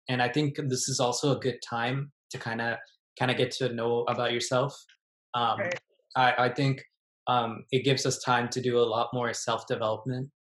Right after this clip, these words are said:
Speaker 1: um,
Speaker 2: Mm-hmm.
Speaker 1: and, like, truly understand ourselves while, you know, like, how we're perceived and what we want to do. Um, and I think,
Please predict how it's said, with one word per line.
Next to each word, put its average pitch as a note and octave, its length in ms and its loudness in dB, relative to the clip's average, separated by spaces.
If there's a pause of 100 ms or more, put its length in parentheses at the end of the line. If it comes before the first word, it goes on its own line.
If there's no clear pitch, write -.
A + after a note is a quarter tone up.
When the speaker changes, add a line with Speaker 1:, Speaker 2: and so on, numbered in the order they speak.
Speaker 1:
um, A2 380 -4 (100)
Speaker 2:
Mm-hmm. A3+ 180 -2 (200)
Speaker 1:
and, A2 380 -4
like, A#2 180 -2
truly C3+ 320 4
understand A#2+ 440 -2
ourselves A2+ 580 -4 (260)
while, A2+ 680 -2
you A#2+ 120 -4
know, A2 340 -6 (180)
like, B2 180 0
how B2 260 6
we're A#2+ 240 2 (300)
perceived B2 480 0
and A2+ 340 -2
what B2 220 0
we A#2+ 200 -2
want A#2 200 -2
to - 120 -10
do. A#2 340 -6 (420)
Um, A2+ 380 0
and A#2+ 120 0
I A#2 80 0
think, C3 280 -2